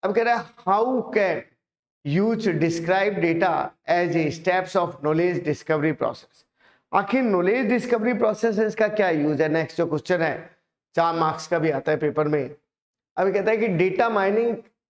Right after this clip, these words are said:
एक आवश्यक भाग था, आवश्यक स्टेप्स था किसी भी प्रोसेस के लिए। अब आपने क्या किया? इसमें ये स्टेप्स होते हैं, सबसे पहले डेटा को क्लीन करेंगे, डेटा को क्लीन करेंगे तो वो साफ हो जाएगा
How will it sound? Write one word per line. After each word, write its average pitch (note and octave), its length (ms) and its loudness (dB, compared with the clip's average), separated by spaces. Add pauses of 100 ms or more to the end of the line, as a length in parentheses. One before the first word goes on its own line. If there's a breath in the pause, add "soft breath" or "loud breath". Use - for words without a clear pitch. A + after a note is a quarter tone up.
एक A3+ 340 -4 (180)
आवश्यक A#3 500 0
भाग E3 440 -2
था, F#3 40 4
आवश्यक E3+ 420 0
स्टेप्स F#3 400 -2
था D#3+ 320 -2 (380)
किसी G#3 260 2
भी G#3+ 180 0
प्रोसेस F#3+ 500 0
के E3+ 120 0
लिए। - 320 -6 (1300)
अब A3+ 120 2
आपने A#3+ 320 0
क्या C4 180 2
किया? F#3 300 -2 (140)
इसमें B3+ 260 0
ये A#3+ 280 2
स्टेप्स G#3 320 0
होते F3 180 -2
हैं, F3 60 0
सबसे F#3 220 0
पहले G#3 240 0
डेटा G3 280 2
को G3+ 140 0
क्लीन F#3+ 400 -2
करेंगे, G3 440 0 (560)
डेटा F3 220 2
को F#3 140 0
क्लीन G3 320 0
करेंगे G3 340 2
तो F#3 100 0
वो E3 80 2
साफ F3 380 0
हो G3 100 2
जाएगा F3+ 440 0